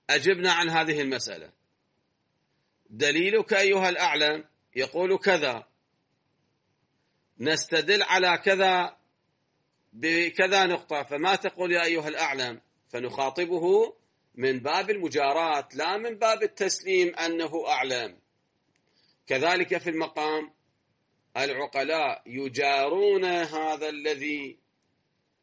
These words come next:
يأمر من هو أعلى منه وهو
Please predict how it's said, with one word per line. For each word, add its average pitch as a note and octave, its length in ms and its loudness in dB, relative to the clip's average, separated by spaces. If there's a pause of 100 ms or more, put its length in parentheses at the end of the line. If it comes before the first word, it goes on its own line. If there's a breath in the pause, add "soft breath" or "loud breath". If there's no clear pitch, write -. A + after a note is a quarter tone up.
(200)
يأمر F3+ 760 -2 (1900)
من D3 240 0
هو D3+ 220 0
أعلى C#3+ 540 -2
منه C#3+ 300 -2 (1300)
وهو G3 680 4